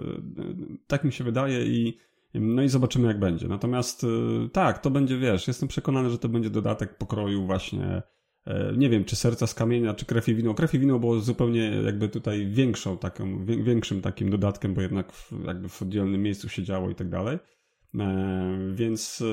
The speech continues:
e, nie wiem, czy, czy pokroju tego, czy pokroju tego, ale wierzę, że to będzie taki bardzo, bardzo poważny dodatek, e, w stylu właśnie starych dodatków, których się już dziś nie robi.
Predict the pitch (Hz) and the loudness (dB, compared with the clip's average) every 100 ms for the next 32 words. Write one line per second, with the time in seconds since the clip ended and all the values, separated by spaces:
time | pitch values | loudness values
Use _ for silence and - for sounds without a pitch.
0 | 107 107 110 131 120 104 110 101 - 110 | 0 -2 0 2 4 2 0 0 -2 -2
1 | 113 117 113 117 139 120 - 120 117 117 | 2 4 4 2 2 2 0 -2 0 0
2 | 156 135 120 120 120 - - 135 143 131 | 0 0 2 0 0 -4 0 4 4 4
3 | 120 - 113 113 113 113 110 110 - 117 | -2 -2 0 0 0 0 -2 -4 -4 -2
4 | 107 107 107 _ _ _ _ _ - - | -2 -4 -8 _ _ _ _ _ -20 -8
5 | - 135 120 107 120 113 117 104 104 101 | -2 0 0 0 0 0 -2 -2 -2 -2
6 | 104 98 98 92 90 95 - 107 98 95 | -2 -2 0 0 -2 -6 -6 -6 -4 -4
7 | 95 95 - - 185 143 139 147 - 135 | -6 -8 -4 4 6 6 4 0 0 0
8 | 117 123 120 - - 151 139 - 123 113 | 2 2 0 -2 -2 0 0 -2 -2 -2
9 | - 98 82 67 | 0 0 0 -4